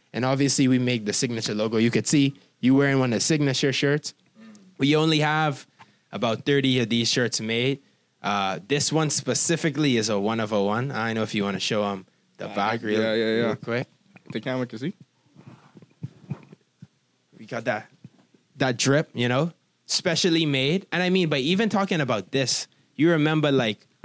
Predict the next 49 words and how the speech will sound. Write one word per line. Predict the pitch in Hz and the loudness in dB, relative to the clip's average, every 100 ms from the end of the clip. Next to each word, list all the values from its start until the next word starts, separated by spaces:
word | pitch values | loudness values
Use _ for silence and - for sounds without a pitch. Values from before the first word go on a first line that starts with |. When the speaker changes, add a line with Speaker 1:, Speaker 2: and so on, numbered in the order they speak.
| - | -4
Speaker 1:
we | 117 | 2
was | 143 139 | 4 2
sitting | - 143 139 | 0 0 -2
in | 127 | -2
the | 110 | -2
Moss, | 101 113 107 - - - | 0 0 -2 -4 -6 -8
and | 120 | -6
I | 120 | -6
came | - 131 127 | -4 -4 -2
up, | 110 - | -4 -6
and | 101 | -6
I, | 107 - _ - | -4 -6 _ -6
I, | 107 110 | -6 -4
I | 113 | -6
just | 113 - | -4 -4
asked | 107 107 117 | -4 -4 -6
you, | |
like, | 104 - | -8 -6
five | 120 104 104 - | -4 -4 -4 -4
questions, | 107 92 101 90 107 | -4 -4 -6 -6 -6
right? | 104 127 _ | -6 -6 _
Speaker 2:
Yeah, | 113 113 107 - | -8 -6 -6 -8
it, | 120 131 - | -6 -4 -2
I, | 127 | -4
I | 139 110 | -2 -2
don't | 147 | 0
remember | 160 135 131 143 | 0 2 2 2
the | 127 | 0
questions. | - 139 139 143 131 | 0 -2 0 -2 -2
I | |
just | 131 135 123 | -2 -2 0
know | 120 117 | 2 2
it's, | 107 | 0
like, | 107 90 - - _ _ - - _ _ _ _ _ 131 | -4 -6 -8 -18 _ _ -20 -20 _ _ _ _ _ -2
it | |
was | 143 139 | 0 2
just, | 160 | 0
like, | 135 107 - | 0 -2 -4
deep | - 117 127 | -2 -2 -2
life | 110 98 113 - | -2 -2 -2 -2
<laughs> | 147 | -2
questions. | 135 131 - 156 185 - 113 | -2 -2 -4 -2 -2 -6 -6
Speaker 1:
Yeah, | 127 131 131 | -4 -2 0
like, | 131 | 0
we | 156 | 0
Speaker 2:
Like, | - | 2
Speaker 1:
sit | 214 | 2
Speaker 2:
what | |
Speaker 1:
da- | 127 | 2